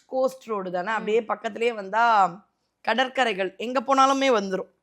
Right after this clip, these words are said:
Speaker 1: அங்க இருந்து அவரும் அவருடைய சிஷ்யரும் கிளம்பி ஸ்ரீலங்கா போயிடுறாங்க.
Speaker 2: ஓ.
Speaker 1: அன்னைக்கே இலங்கையில தமிழ் வளர்த்த வள்ளல்கள், மன்னர்கள்னு ரொம்ப நாளாவே இருக்காங்க. இன்னைக்கும் தமிழ் வளர்க்கறதுல அவங்க ரொம்ப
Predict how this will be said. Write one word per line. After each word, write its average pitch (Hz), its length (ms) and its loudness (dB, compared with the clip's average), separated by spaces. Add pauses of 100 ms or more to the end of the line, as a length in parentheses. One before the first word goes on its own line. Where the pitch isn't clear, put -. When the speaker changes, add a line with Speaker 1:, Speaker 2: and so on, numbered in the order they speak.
(440)
Speaker 1:
அங்க 285 340 -4
இருந்து 262 340 -4
அவரும் 247 320 2
அவருடைய 220 480 -4
சிஷ்யரும் 214 500 -10
கிளம்பி 202 680 -8
ஸ்ரீலங்கா 247 640 -6
போயிடுறாங்க. - 340 -6 (460)
Speaker 2:
ஓ. 220 280 -16 (200)
Speaker 1:
அன்னைக்கே 311 460 -4 (200)
இலங்கையில 302 640 -4
தமிழ் 269 300 2
வளர்த்த 233 520 -4
வள்ளல்கள், 214 680 -4
மன்னர்கள்னு 220 640 -6
ரொம்ப 202 240 -6
நாளாவே 208 300 0
இருக்காங்க. 190 380 -6
இன்னைக்கும் 233 440 -12
தமிழ் 233 380 -6
வளர்க்கறதுல 214 560 -6
அவங்க 240 300 -6
ரொம்ப 220 600 -2